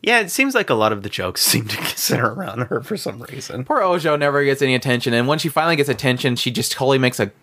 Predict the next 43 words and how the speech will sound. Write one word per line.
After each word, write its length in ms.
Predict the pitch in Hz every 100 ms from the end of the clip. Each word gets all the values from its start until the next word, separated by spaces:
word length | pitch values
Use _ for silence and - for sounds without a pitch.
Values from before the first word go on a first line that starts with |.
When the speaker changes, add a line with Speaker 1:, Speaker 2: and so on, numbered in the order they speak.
| -
Speaker 2:
total 520 | - - 196 185 143
embarrassment 540 | 120 110 107 110 -
out 120 | 101 101
of 40 |
herself. 440 | 101 - 101 101
Speaker 1:
<laughs> 140 | 330 -
Poor 240 | 440 440 -
baby. 480 | 214 311 349 330 359
Speaker 2:
<laughs> 40 | -
That 360 | 349 - - 302
was 140 | 254
so 320 | - - 175 202
bad. 840 | - - - - 131 131 139 180 - - - - _ _ _ _ - - -
Oh, 460 | 175 165 160 156 147
nobody 300 | 147 143 403
Speaker 1:
I 100 | 440
Speaker 2:
goes 140 | 143
Speaker 1:
felt 140 | 466 440
Speaker 2:
over 60 |
talking 180 | - 440
Speaker 1:
so 60 | 440
Speaker 2:
about 100 | 440
that. 60 | 427
I 80 |
was 80 | 453
Speaker 1:
bad 80 | 403
Speaker 2:
watching 240 | 440 453
Speaker 1:
for 60 | 415
Speaker 2:
it. 300 | 427 403 381
Speaker 1:
her. 560 | - - - 740 415 - - - -
<laughs> 40 | 1017 - - - _ -
And 540 | 294 320 - 392 440 427
that 180 | 320 -
face 340 | 262 254 320
just 220 | - 330 -
Speaker 2:
I 120 | 269
use 260 | 302 208 214
'em 160 | 233
all 60 | 226
Speaker 1:
I, 140 | 254 262
Speaker 2:
the 60 |
Speaker 1:
I, 100 |
I 20 | 254